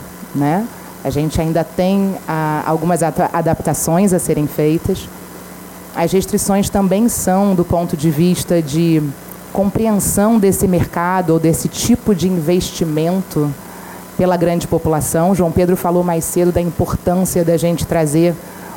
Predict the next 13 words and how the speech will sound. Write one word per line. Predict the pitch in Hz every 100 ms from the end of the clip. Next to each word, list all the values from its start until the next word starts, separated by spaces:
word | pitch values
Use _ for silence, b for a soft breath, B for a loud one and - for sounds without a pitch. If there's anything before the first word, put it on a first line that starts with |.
| B
uma | 175
maior | 170 170 190
diversidade | 190 180 180 - 185 160 170 196 175
pro | 165
mercado | 160 151 - 160
de | 156 -
capitais. | 147 - 151 147 165 151 - - B B B B
Eu | 165
concordo | - 185 196 202
plenamente | 202 214 247 175 175 185 -
com | 175
essa | 160 165
visão. | 147 135 151 156